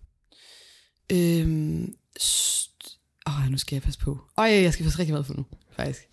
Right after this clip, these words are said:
Dik, dik, dik, dik, dik, dik, dik. Det er sådan en lille, jeg, jeg sidder lige og spiller Mario inde i mit eget hoved med, hvad man må sige og hvad man ikke må sige.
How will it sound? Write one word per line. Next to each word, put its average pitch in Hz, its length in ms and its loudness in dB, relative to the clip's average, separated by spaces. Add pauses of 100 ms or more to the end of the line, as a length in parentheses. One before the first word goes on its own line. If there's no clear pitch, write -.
(540)
Dik, 320 160 -2
dik, 220 160 -8
dik, 196 120 -18
dik, - 140 -18
dik, - 140 -20
dik, - 180 -20
dik. - 180 -2
Det 214 60 2
er 196 40 4
sådan 214 120 2
en - 20 4
lille, 202 180 4
jeg, 175 100 2 (140)
jeg 185 160 0
sidder 190 180 2
lige 170 100 2
og 175 40 0
spiller 165 180 -2
Mario 165 400 2
inde 160 160 2
i 160 40 2
mit 156 100 0
eget 147 180 0
hoved 160 200 2
med, 165 100 2
hvad 151 100 0
man 151 80 0
må 156 60 -2
sige 170 180 -2
og 165 40 0
hvad - 140 -2
man - 60 -2
ikke 339 100 0
må 359 60 2
sige. 349 180 2